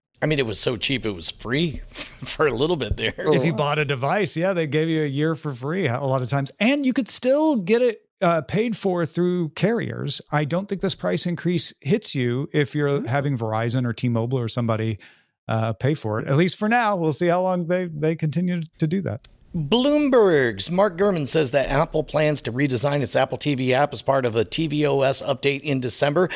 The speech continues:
Speaker 1: The new Apple T V app will add a left side navigation for video categories and become the sole home for all of your video re-, rented, purchased, or streamed,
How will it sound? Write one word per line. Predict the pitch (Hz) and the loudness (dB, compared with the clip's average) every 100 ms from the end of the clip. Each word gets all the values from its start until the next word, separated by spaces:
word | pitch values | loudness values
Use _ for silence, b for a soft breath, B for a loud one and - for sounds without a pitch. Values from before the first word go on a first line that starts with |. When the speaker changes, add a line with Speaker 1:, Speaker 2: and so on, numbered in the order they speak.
| B 139 | B 0
Speaker 1:
The | 151 | 2
new | 202 | 4
Apple | 175 170 170 | 2 0 -2
T | 170 175 | -2 0
V | 160 - | 0 2
app | 151 190 180 | 2 2 2
will | 160 151 | 0 2
add | 151 151 | 2 2
a | |
left | 135 123 151 196 | 0 0 0 0
side | - 180 160 160 | 2 2 2 2
navigation | 139 147 127 131 139 147 | 0 -2 0 0 0 -2
for | 131 110 | -4 -2
video | 123 139 120 | 0 2 0
categories | - 143 139 135 147 151 | 2 0 0 0 0 0
and | 117 | -4
become | 120 135 131 | -2 0 2
the | 123 | 0
sole | - 170 196 170 | 0 2 2 2
home | 156 143 143 B B | 2 2 2 B B
for | - 139 | -2 -2
all | - 226 240 190 | 4 6 6 6
of | 117 107 | 2 0
your | 113 | -2
video | 110 190 180 143 110 | 0 2 4 4 2
re-, | 98 131 208 214 - | 0 -4 -2 -2 2
rented, | 165 220 - 143 101 | 4 4 2 -2 0
purchased, | 185 202 202 185 - | 0 2 2 0 0
or | 175 160 123 | -2 0 0
streamed, | - - 170 190 202 | -2 -2 -2 0 0